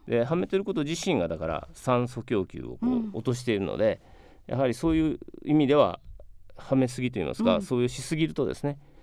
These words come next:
Speaker 1: えー、傷がつきやすくなるので注意する必要がありますね。はい。
Speaker 2: 最近はその角膜の再生医療というのも進んでいるんですか？
Speaker 1: ええ。あ、それはものすごく進んでますね。
Speaker 2: はい。
Speaker 1: で、あの、再生医療はもう本当に新聞紙上いろいろ賑わしてると思うんですけど、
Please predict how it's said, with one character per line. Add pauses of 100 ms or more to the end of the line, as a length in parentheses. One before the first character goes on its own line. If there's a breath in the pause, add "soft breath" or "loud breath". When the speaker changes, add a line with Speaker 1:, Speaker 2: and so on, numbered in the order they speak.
(140 soft breath)
Speaker 1:
え
ー、
傷
が
つ
き
や
す
く
な
る
の
で
注
意
す
る
必
要
が
あ
り
ま
す
ね。 (640)
は
い。
Speaker 2:
最
近
は
そ
の
角
膜
の
再
生
医
療
と
い
う
の
も
進
ん
で
い
る
ん
で
す
か？
Speaker 1:
え
え。
あ、
そ
れ
は
も
の
す
ご
く
進
ん
で
ま
す
ね。
Speaker 2:
は
い。 (140)
Speaker 1:
で、
あ
の、
再
生
医
療
は
も
う
本
当
に
新
聞
紙
上
い
ろ
い
ろ
賑
わ
し
て
る
と
思
う
ん
で
す
け
ど、